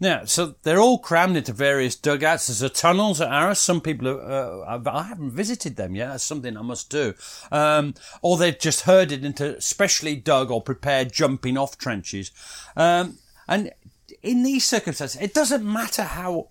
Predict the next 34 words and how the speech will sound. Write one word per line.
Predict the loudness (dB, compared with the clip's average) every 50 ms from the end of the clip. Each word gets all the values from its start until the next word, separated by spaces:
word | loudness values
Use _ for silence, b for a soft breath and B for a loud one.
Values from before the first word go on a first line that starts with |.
| -16 -16
how | -6 -2 0 0
crowded, | 0 -2 -8 2 4 6 8 8 8 8 6 4 2 2 0 -2 -6 -2
how | 0 2
many | 2 4 2 2
people | 0 0 2 2 2 2 2 2 2
are | 2 4 4
around | 2 0 0 -4 -6 -6
you. | -6 -8 -8 B B B B B B B B B
The | -14 -12 -12
people | -6 -4 -4 -2 0 0 2
are | 4
almost | 4 4 4 4 4 4 4 4 2
on | 2 2
their | 2 2 2 4
own, | 2 2 2 0 2
aren't | 2 2 0 0 0
they? | -2 -2 -2
And, | -2 -4 -4 -4 -6 -6
and | -6 -6 -6 -6
as, | -6 -6 -8 -6 -6
as, | -8 -8 -8 -8 -12 -18 -18 -14
and, | -12 -10 -10 -10 -12 -12
and | -12 -12 -14 -14 -16 _
I | -12 -12 -10 -12
can't | -8 -6 -6 -4 -4 -4
imagine | -4 -2 -2 -2 -2 -2 -4 -4
what | -4 -4 -4 -4
those | -4 -4 -4 -4
last | -6 -4 -4 -4 -6 -4
few | -4 -2 0 0
hours | 2 2 2 0 -2 -4
are | -6 -4
like. | -4 -4 -4 -4 -4
We, | -4 -6